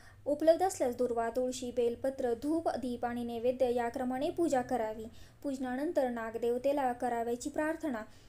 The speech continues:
"हे नागदेवतांनो, श्रावण शुक्ल पक्ष पंचमीला मी जे हे पू-, नागपूजन केले आहे,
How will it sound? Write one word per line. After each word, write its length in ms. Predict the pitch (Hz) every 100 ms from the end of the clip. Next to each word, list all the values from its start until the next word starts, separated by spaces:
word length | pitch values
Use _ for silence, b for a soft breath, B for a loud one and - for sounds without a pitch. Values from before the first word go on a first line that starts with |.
| B -
"हे 180 | 349
नागदेवतांनो, 880 | 427 427 349 277 262 247 240 240 226 214
श्रावण 400 | 247 226 233 294
शुक्ल 280 | 339 359
पक्ष 300 | 359 381 -
पंचमीला 680 | 392 370 370 359 359 339 226
मी 240 | 233 226 220
जे 100 | 247
हे 160 | 269 311
पू-, 200 | 339 311
नागपूजन 540 | 302 339 - 381 392
केले 360 | 427 427 359 - 240
आहे, 360 | 262 240 214